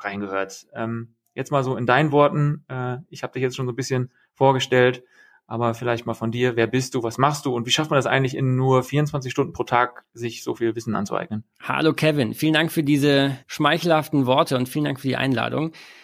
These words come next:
Speaker 2: Ja, ich bin, äh, Head of Sustainable Transformation bei K P M G. Wir helfen Unternehmen, die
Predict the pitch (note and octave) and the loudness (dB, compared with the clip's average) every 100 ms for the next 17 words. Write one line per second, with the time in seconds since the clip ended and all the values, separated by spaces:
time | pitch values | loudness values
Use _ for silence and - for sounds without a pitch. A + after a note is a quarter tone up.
0 | _ _ - F#3 E3+ D#3 D3+ F3+ G3 G3 | _ _ 0 2 2 -2 -2 2 4 4
1 | F3+ E3+ - F3+ E3+ - D#3+ E3 D#3+ D3 | 4 2 -2 -4 -4 -4 -2 0 2 0
2 | - C#3+ - C#3 D#3 F3 C#3 C3+ B2+ C#3 | 0 -4 0 0 2 0 -2 -2 -2 -2
3 | C3 B2 A#2 C3 A#3+ D4 - - _ _ | 0 0 4 4 6 4 0 -12 _ _
4 | B2 A2+ C#3 C3+ D#3 F3 D#3 - D3+ E3 | -10 -10 -8 -4 0 2 0 -2 -2 -2
5 | - D#3 D3 C3 B2+ C#3 D#3 D#3 C3 C3 | -2 -2 0 0 0 2 2 2 0 2
6 | B2+ B2 | 2 0